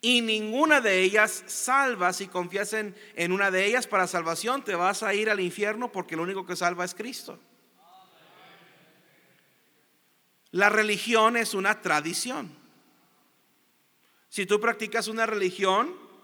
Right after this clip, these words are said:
porque tus papás pre-, practicaban o practican una religión, tú no eres salvo, eres tradicionalista. Si ir a la iglesia te convierte en salvo, entonces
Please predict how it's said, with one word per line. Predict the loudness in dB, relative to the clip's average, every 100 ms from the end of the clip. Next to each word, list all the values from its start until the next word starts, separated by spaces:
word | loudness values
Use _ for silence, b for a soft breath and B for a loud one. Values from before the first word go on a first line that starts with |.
| _ _
porque | -2 -2 -2
tus | -2 -2
papás | 0 0 2 0 0
pre-, | -2 -4
practicaban | -4 -8 -2 0 0 -4 -2 2 2 0
o | -2 -2
practican | -2 -6 -6 -4
una | -2
religión, | -2 -4 -4 -4 -6 B B B B
tú | -4 0
no | 2
eres | 2 0
salvo, | -2 -4 -2
eres | 0 0 -4
tradicionalista. | -2 -2 -2 -6 -6 -4 -4 -4 -8 -10 -14 -20 _ _ _ _ _ _ _ _ _ _ _ _ _ _ _ _ _ _ _ _ _ _ _ _ _ _ _ _ _ _ _ _ _ _
Si | -10 -2
ir | 2 4
a |
la | 4
iglesia | 4 2 2 0 -2
te | -2
convierte | -2 0 2 2 2 0 0
en | -2
salvo, | 2 2 2 0 0
entonces | 0 0 -2 -2 -4